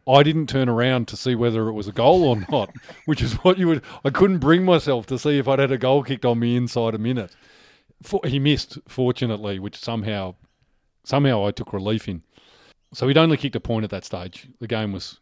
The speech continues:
going on, and we actually were doing okay. The, the next thing of note that happened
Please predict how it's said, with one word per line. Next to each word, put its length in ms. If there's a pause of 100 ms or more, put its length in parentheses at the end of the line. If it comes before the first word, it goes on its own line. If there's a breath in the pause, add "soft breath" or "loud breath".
(120)
going 180
on, 140
and 140 (180)
we 240
actually 260
were 80
doing 240
okay. 420 (380 soft breath)
The, 80
the 220
next 240
thing 160
of 100
note 240
that 140
happened 480